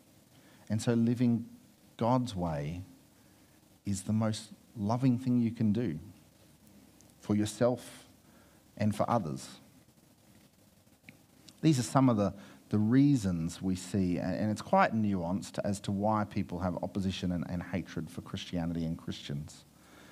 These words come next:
Just to finish up, I wanna think a little bit about what our response to that should be. I, I wanna say two things. I wanna say, uh, firstly, that we should persevere in persecution. What's, what's really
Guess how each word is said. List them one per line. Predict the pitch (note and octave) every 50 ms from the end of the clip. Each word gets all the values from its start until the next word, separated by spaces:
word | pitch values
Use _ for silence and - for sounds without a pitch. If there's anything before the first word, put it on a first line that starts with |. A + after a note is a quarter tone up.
| - - - - - - - - - - - - - _ -
Just | - G#3 G3+
to | G3+ E3+
finish | - E3+ D3+ C#3 C3 -
up, | C#3 A2+ G#2 -
I | A#2
wanna | C3+ D#3 D#3
think | D3+ - C3+ A#2+
a | A#2+
little | A#2 A2+ G#2+
bit | G2+ A2 G2+ G2
about | F2+ D#2 G2+ G2 F#2+ F#2+ F#2+ - - - - - - - -
what | G#2 A2 A2+ A2 -
our | G#2 G#2 G2+
response | F#2+ F#2+ F#2 - - - - G2 F#2+ F2+ - - - - - - - - - - - _ -
to | - -
that | F#2+ F2 - -
should | - G2 F2 -
be. | F2+ E2 E2
I, | F2+ A2+
I | A#2+ A2+ C#3
wanna | D3 C#3 B2 G#2+
say | - - A2 G2
two | G2 - - G#2+ G2
things. | - - F2 E2 F2 F2 A2
I | B2
wanna | B2+ A#2+ G#2 G2 F#2+
say, | - - G2 F#2+ F#2 F#2 F2+ F2 - - - - - - - -
uh, | G2 G#2+
firstly, | - - G3 A3 G#3+ - - - A2+ F#2+ F2+ F#2+ A#2 C#3+ D3 - - - - - - - - - - - - - _ - C3+ - - - - - - -
that | B2 B2
we | D3 D#3+
should | D#3 - E3+ D3+ - - - -
persevere | - - F#3+ F#3+ F#3 - D3+ A#2 A#2 C3 B2+ A#2+ G#2 F#2+
in | F#2+ F#2+
persecution. | - - G2+ F#2+ F#2+ - G2 - - E2+ D#2 - - - G2+ G2+ - - - - - _ _ _ _ _ _ _ _ _ - - - - - - - - - - - - - -
What's, | - E3 D#3+ - - - -
what's | - D#3 D#3 - F3
really | F#3 A3 A#3 F#3+ C#3+ -